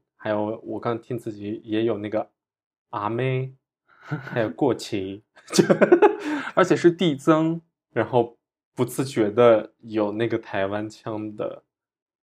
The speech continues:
Speaker 1: 口气。本来我在录这个，这一段的时候，我是没有想要故意搞笑，在录之前的两个片段的时候，我会想要那种就很drama的方式，但在这一段就还是会不自觉的被他带走，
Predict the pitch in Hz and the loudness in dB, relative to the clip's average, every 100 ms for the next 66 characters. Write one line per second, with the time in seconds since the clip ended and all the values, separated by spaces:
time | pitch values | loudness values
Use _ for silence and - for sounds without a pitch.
0 | _ - 117 - - - 117 - 110 104 | _ -8 -8 -8 -14 -14 -14 -6 -4 0
1 | 131 120 131 127 135 135 - 123 113 _ | 0 2 2 0 0 0 0 -2 -2 _
2 | - 190 127 113 101 98 - 104 110 104 | 0 2 2 0 -4 -10 -8 -4 -4 -6
3 | _ _ _ _ 110 - 110 117 127 131 | _ _ _ _ -8 -4 -2 0 0 -2
4 | 110 90 104 _ 117 107 107 - - - | -6 -6 -8 _ -4 -2 -4 -8 -10 -2
5 | 107 - _ _ _ _ - 117 120 113 | -2 -2 _ _ _ _ -2 -2 0 0
6 | 107 107 - 127 - 101 107 110 107 - | -2 -4 -8 -8 -6 -6 -6 -6 -8 -8
7 | 107 104 98 _ 98 98 101 104 110 101 | -8 -6 -10 _ -6 -4 -6 -4 -6 -4
8 | 104 87 104 104 - 85 - _ _ _ | -10 -8 -8 -8 -10 -12 -14 _ _ _
9 | _ _ _ - 101 - 101 _ 113 117 | _ _ _ -4 -4 -6 -18 _ 2 4
10 | 123 101 95 - 98 101 - - 165 113 | 2 -6 -8 -14 -14 -16 -12 -12 -6 -6
11 | 104 - 107 - 107 117 107 - 104 101 | -6 -6 -6 -4 -4 -4 -6 -6 -8 -8
12 | - - 110 - - 104 - 101 98 107 | -14 -8 -10 -10 -20 -14 -12 -12 -10 -10
13 | - 95 104 _ _ _ _ _ 104 98 | -8 -10 -12 _ _ _ _ _ -2 0
14 | - - | -12 -14